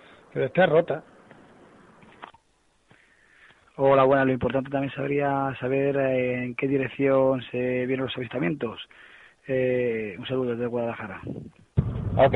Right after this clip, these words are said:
Speaker 3: correcto, copiado. Eh, vamos a ver, los compañeros de Cádiz, informarnos, por favor, hacia qué dirección, no, veíais este tipo de avistamientos.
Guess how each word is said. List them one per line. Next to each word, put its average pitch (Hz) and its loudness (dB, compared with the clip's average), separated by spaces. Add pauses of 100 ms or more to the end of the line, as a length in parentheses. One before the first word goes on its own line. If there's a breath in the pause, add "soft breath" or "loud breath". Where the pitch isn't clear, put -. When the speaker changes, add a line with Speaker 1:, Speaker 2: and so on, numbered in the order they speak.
(160)
Speaker 3:
correcto, 117 4
copiado. 117 6 (520)
Eh, 120 8
vamos 131 6
a 143 8
ver, 139 10
los 131 6
compañeros 135 6
de 139 6
Cádiz, 113 6 (160)
informarnos, 139 4
por 120 4
favor, 131 10 (640)
hacia 113 4
qué 147 6
dirección, 147 6
no, 113 2
veíais 127 8
este 127 2
tipo 120 4
de 117 10
avistamientos. 107 2